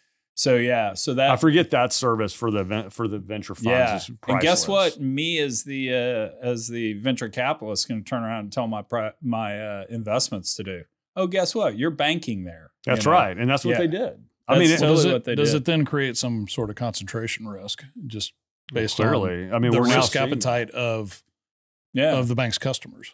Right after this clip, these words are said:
Speaker 1: It's, it's, you know, we always joke about an M L P. When you look at an M L P, there's a pipeline that kicks off cash flow, right? And the M L P has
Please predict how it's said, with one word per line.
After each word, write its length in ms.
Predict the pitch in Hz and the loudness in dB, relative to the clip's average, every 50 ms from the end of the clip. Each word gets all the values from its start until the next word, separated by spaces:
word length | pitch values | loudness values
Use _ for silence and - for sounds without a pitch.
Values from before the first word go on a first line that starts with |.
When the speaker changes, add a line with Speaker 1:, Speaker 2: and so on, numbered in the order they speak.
| _ - | _ 2
Speaker 1:
It's, 200 | 170 170 170 170 | 2 2 2 0
it's, 420 | 151 175 170 165 - - - - - | 0 0 0 0 0 -4 -8 -6 -4
you 120 | - 156 156 | -2 0 0
know, 120 | 151 139 | 0 2
we 100 | 143 151 | 2 4
always 320 | 156 160 165 156 131 - | 4 6 4 4 2 0
joke 340 | - - 135 127 131 127 131 | -2 -2 -2 -2 -2 -2 -4
about 440 | 127 117 120 117 117 110 107 110 110 | -4 -2 0 0 0 0 -2 -4 -6
an 180 | 120 120 117 110 | -4 -2 -2 -2
M 160 | 117 123 131 | -2 -2 -2
L 200 | 123 117 110 107 | -2 -2 -4 -6
P. 440 | - - - 131 131 131 127 120 117 | -10 -10 -6 -4 -2 -2 -2 -4 -6
When 180 | 117 117 113 | -8 -8 -8
you 120 | 117 117 123 | -6 -4 -4
look 200 | 139 147 143 165 | -4 -2 -2 -2
at 100 | 139 123 | -2 -2
an 120 | 117 117 | -2 -4
M 140 | 120 120 120 | -6 -6 -6
L 120 | 113 110 | -8 -8
P, 220 | 95 - 143 127 110 | -8 -8 -8 -8 -8
there's 200 | 113 104 98 90 | -8 -10 -12 -10
a 40 | |
pipeline 540 | _ - 131 120 120 - 113 110 110 107 104 | _ -4 -2 -2 -2 -4 -8 -10 -8 -10 -12
that 120 | 101 - - | -14 -10 -6
kicks 260 | - 143 117 - 135 | -6 -6 -4 -2 -2
off 200 | 120 110 - - | -2 -2 -4 -4
cash 320 | - 139 123 120 113 - | -4 -2 -2 -2 -2 -4
flow, 220 | - 117 101 101 104 | -8 -10 -10 -8 -6
right? 280 | 101 113 117 117 110 - - - - _ _ _ _ _ _ - | -4 -4 -2 -4 -4 -8 -12 -20 -20 _ _ _ _ _ _ -8
And 540 | 120 117 117 113 113 113 113 113 110 107 | -6 -4 -4 -4 -4 -4 -6 -6 -6 -6
the 140 | 113 117 113 | -6 -4 -2
M 120 | 135 143 139 | -2 0 0
L 200 | 139 131 113 104 | 0 0 -2 -4
P 380 | - 131 131 127 123 117 113 | -6 -4 -2 -2 -2 -2 -2
has 680 | 120 120 113 113 110 110 107 104 107 101 98 - - | -2 0 0 0 0 0 -2 -4 -4 -6 -6 -6 -8